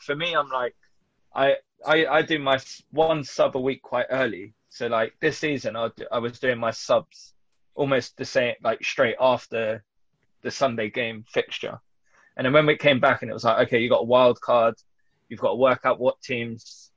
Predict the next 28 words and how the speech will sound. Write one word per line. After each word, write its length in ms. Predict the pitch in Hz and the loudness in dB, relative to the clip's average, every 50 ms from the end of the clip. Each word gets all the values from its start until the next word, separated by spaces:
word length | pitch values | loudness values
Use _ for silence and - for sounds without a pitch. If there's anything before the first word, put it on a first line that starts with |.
| _ _ _ _ _ _ - | _ _ _ _ _ _ -2
gonna, 320 | 120 117 117 110 123 - _ _ | 0 0 0 -4 -6 -10 _ _
what 240 | - 123 135 - - | 2 2 2 2 4
their 140 | 135 127 117 | 2 2 2
starting 360 | - - - 127 117 101 117 | 0 2 2 2 2 4 2
lineup 340 | 123 120 120 117 117 117 - - | 2 2 2 2 0 -2 -2 2
is." 420 | 120 120 113 113 110 - - - _ - - | 2 2 2 2 -4 -12 -20 -20 _ -10 -6
I 80 | - 117 | -4 0
know 80 | 117 120 | 0 2
you 120 | 120 113 | 2 2
haven't 220 | 123 127 117 107 117 | 2 0 0 0 -2
looked 180 | 127 - - | -4 -4 -4
at 80 | - 104 107 | -4 -4 -4
it 80 | - | -6
for 100 | - 120 | -8 -10
months. 340 | 113 123 120 120 120 - - | -4 -4 -4 -4 -4 -4 -6
I 40 | 120 | -4
was 80 | 117 - | 0 0
like, 220 | 113 85 104 117 | 0 0 0 -4
I, 40 | 113 - _ _ _ _ _ _ _ _ _ _ _ _ _ _ _ _ _ _ _ _ - _ _ | -6 -10 _ _ _ _ _ _ _ _ _ _ _ _ _ _ _ _ _ _ _ _ -20 _ _
it 160 | - 147 139 - | -2 -2 0 4
took 160 | - 180 170 | 2 2 4
me 100 | 151 139 | 4 2
a 60 | 127 | 4
couple 260 | - 139 123 - 117 | 4 2 0 2 0
of 40 | 117 | -2
weeks 220 | 120 113 - - | -2 -4 -6 -8
to 60 | - 113 | 0 4
get, 180 | 120 117 - | 4 4 2